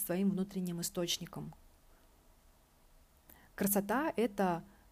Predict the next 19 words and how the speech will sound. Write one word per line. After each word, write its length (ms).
подходящее 680
место 380
для 180
удух-, 360
одухотворенности, 960
то 140
есть 180
чего-то 540
физического, 680
да, 140
наполненного 680
духом 400
жизни 500
и 60
обладающего 680
наивысшей 560
способностью 640
к 60
созиданию. 640